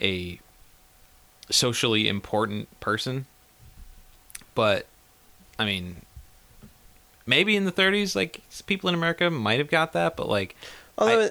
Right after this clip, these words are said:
Speaker 1: I
Speaker 2: and, and I feel a lot of people in the thirties might have been thinking that because, you know, the thirties, you got the Great Depression, we've got, like, all these, like, poor people who didn't used to be poor.
Speaker 1: Yeah, that's true.
Speaker 2: And, like, these kids are looking at their parents like,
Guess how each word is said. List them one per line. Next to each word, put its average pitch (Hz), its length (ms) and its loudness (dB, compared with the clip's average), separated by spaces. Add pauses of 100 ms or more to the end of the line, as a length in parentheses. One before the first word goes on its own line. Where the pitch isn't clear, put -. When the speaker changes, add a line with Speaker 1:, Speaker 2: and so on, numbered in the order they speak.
Speaker 1:
I 180 60 2
Speaker 2:
and, 190 200 2
and 180 280 2
I 165 100 4
feel 196 240 0
a 156 100 4
lot 170 200 6
of 175 60 0
people 165 100 0
in 156 80 2
the 151 40 2
thirties 151 220 2
might 143 60 2
have 135 100 2
been 131 80 0
thinking 226 280 2
that 135 140 2
because, 135 460 -2
you 160 80 2
know, 131 100 2
the 139 100 -4
thirties, 151 440 0
you 139 60 2
got 131 60 -10
the 120 60 -10
Great 127 200 -2
Depression, 131 580 -2
we've 123 100 -6
got, 135 140 0
like, 127 160 -2
all 139 180 2
these, 143 380 0
like, 131 240 -4
poor 180 180 0
people 139 300 -2
who 143 100 0
didn't 123 200 -2
used 185 160 -2
to 170 60 -14
be 104 100 -4
poor. 82 500 -8
Speaker 1:
Yeah, 120 240 0
that's 101 160 -2
true. 151 140 0
Speaker 2:
And, 139 340 0
like, 135 200 0
these 143 160 -2
kids 180 280 -2
are 147 80 0
looking 143 220 0
at 131 80 -2
their 117 100 0
parents 143 500 -2
like, 110 200 -4